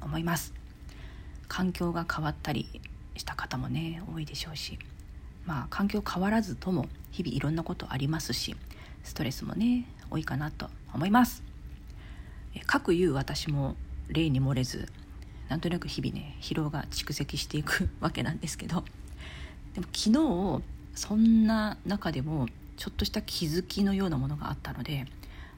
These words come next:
まあ、収録してみようかなって思います。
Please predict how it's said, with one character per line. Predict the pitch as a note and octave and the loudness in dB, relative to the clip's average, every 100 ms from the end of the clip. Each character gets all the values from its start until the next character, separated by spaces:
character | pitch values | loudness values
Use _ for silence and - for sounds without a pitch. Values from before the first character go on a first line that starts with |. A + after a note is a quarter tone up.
| - | -6
ま | D#3+ B2+ D3+ - | -2 -2 -2 -8
あ、 | - - | -10 -6
収 | - D3 | -2 -2
録 | D3 C3+ B2+ | -2 -2 -2
し | - | -2
て | - C#3 C3 - | 0 0 0 -2
み | C#3+ | 0
よ | C#3 | 2
う | |
か | C3+ | 2
な | D3 | 2
っ | |
て | - - - - - - | 0 -8 -8 -10 -12 -8
思 | - | -6
い | - | -6
ま | - | -6
す。 | - | -6